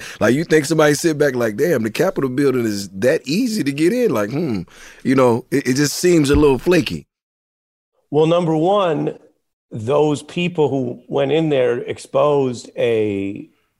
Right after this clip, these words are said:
Speaker 2: a real vulnerability for us, 'cause that's a terror target. You know,
Speaker 1: Right,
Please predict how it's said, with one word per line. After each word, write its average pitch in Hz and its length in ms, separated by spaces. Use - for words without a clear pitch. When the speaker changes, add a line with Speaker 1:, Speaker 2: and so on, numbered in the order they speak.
Speaker 2:
a 113 120
real 139 220
vulnerability 117 680
for 104 200
us, 98 140
'cause 104 140
that's 156 180
a 156 40
terror 175 320
target. 95 420
You 127 100
know, 123 60
Speaker 1:
Right, 104 180